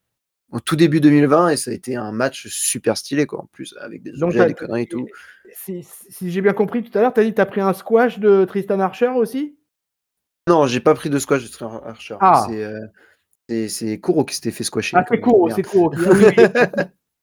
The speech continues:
Speaker 2: Oui, oui, c'est un de tes
Speaker 1: Comme
Speaker 2: partenaires, ouais, qui s'est
Speaker 1: ouais, comme une grosse demeure. <laughs> Non, ça
Speaker 2: Kuro,
Speaker 1: va.
Speaker 2: si tu nous regardes, voilà, quoi, on est
Speaker 1: Ouais.
Speaker 2: désolé, hein, on est désolé que
Speaker 1: En même temps, désolé, mais en même temps, t-, t'affrontes à Archer, qu'est-ce
Speaker 2: que,
Speaker 1: que tu voulais
Speaker 2: que
Speaker 1: faire,
Speaker 2: Tristan
Speaker 1: hein,
Speaker 2: Archer
Speaker 1: d'autre,
Speaker 2: lui, lui
Speaker 1: gros.
Speaker 2: soit passé sur le corps, euh, voilà.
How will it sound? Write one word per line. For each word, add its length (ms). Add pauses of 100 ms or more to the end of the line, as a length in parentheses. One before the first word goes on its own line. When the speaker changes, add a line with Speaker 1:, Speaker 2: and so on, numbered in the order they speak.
Speaker 2:
Oui, 100
oui, 100
c'est 120
un 80
de 40
tes 100
Speaker 1:
Comme 80
Speaker 2:
partenaires, 460
ouais, 240
qui 160
s'est 160
Speaker 1:
ouais, 200
comme 160
une 340
grosse 380
demeure. 840
<laughs> 1500
Non, 280
ça 60
Speaker 2:
Kuro, 240
Speaker 1:
va. 80
Speaker 2:
si 100
tu 120
nous 140
regardes, 400
voilà, 480
quoi, 180
on 100
est 40
Speaker 1:
Ouais. 60
Speaker 2:
désolé, 440
hein, 200
on 120
est 60
désolé 520
que 100
Speaker 1:
En 100
même 160
temps, 240
désolé, 440
mais 100
en 80
même 80
temps, 120
t-, 200
t'affrontes 340
à 60
Archer, 300
qu'est-ce 140
Speaker 2:
que, 60
Speaker 1:
que 40
tu 40
voulais 140
Speaker 2:
que 40
Speaker 1:
faire, 200
Speaker 2:
Tristan 120
Speaker 1:
hein, 60
Speaker 2:
Archer 120
Speaker 1:
d'autre, 180
Speaker 2:
lui, 100
lui 100
Speaker 1:
gros. 80
Speaker 2:
soit 160
passé 240
sur 180
le 100
corps, 440
euh, 100
voilà. 280